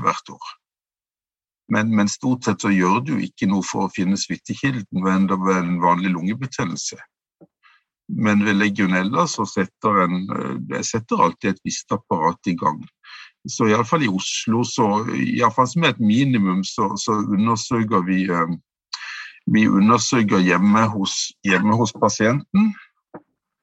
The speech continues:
og så finner, prøver å finne ut om de kan ha vært, eh,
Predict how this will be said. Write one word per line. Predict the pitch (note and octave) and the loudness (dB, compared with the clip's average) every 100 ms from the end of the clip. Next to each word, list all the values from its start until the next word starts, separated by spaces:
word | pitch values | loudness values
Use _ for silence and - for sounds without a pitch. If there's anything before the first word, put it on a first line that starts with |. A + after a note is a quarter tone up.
| _ _ _ - | _ _ _ -8
og | A2+ - | -4 0
så | B2 | 0
finner, | - B2+ B2 | 0 0 0
prøver | A2+ A#2+ A2+ A#2 | 0 0 2 0
å | |
finne | - A2+ G2+ | 0 2 4
ut | G#2+ G#2+ | 2 2
om | G2 G2 | 0 0
de | G2 | 0
kan | G#2 G2+ G2+ G2 | 0 2 2 2
ha | G2+ | 2
vært, | G2 F#2+ - _ - | 2 2 -2 _ -6
eh, | G2+ - - - | -4 -4 -8 -10